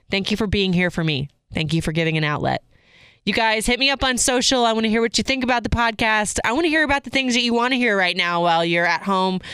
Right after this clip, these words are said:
with the kiddos. If you wanna hear more about workouts, if you wanna hear more about relationship stuff, if you wanna hear more about me, if whatever it is, hit me up at Riley Couture. That's Instagram, that's Facebook, Twitter, and TikTok. And then Snapchat is at Radio Rican. Y'all, happy hundredth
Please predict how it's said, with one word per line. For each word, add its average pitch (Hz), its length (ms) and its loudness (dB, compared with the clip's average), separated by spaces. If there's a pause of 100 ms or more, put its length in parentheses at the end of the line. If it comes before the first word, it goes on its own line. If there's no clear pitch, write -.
(200)
with 196 100 -2
the 208 80 -4
kiddos. 220 440 2
If 190 100 -2
you 202 100 0
wanna 208 200 0
hear 202 200 0
more 196 220 2
about 185 260 0
workouts, 214 460 0
if 190 80 -4
you 208 80 0
wanna 208 140 0
hear 208 100 0
more 202 180 0
about 185 240 0
relationship 220 560 0
stuff, 214 300 0 (280)
if 190 120 -2
you 226 100 2
wanna 240 160 0
hear 240 180 0
more 240 180 0
about 214 220 0
me, 285 440 2
if 220 140 0 (120)
whatever 285 400 2
it 294 80 2
is, 156 220 -2
hit 202 160 0
me 208 100 2
up 165 240 -2
at 214 240 0
Riley 208 320 0
Couture. 233 540 0 (300)
That's 175 340 -2
Instagram, 214 840 0
that's 160 240 -2
Facebook, 214 540 -4
Twitter, 220 580 0
and 160 460 0
TikTok. 233 520 -2
And 185 140 0
then 185 80 0
Snapchat 240 460 0
is 233 80 0
at 226 160 0
Radio 208 260 0
Rican. 180 460 -2 (440)
Y'all, 330 360 2
happy 427 340 2
hundredth 427 400 2